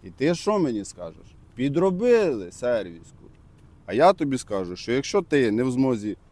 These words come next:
відрізнити оригінальну сервіску від ліпака, то нам про що, нема про що з тобою говорити. Ось такий от, от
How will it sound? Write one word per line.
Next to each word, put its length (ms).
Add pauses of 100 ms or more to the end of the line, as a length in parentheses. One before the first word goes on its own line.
відрізнити 720 (480)
оригінальну 760
сервіску 600 (220)
від 260 (220)
ліпака, 600 (600)
то 80
нам 200
про 120
що, 260 (340)
нема 260
про 120
що 160
з 40
тобою 380
говорити. 480 (580)
Ось 140
такий 300
от, 180
от 120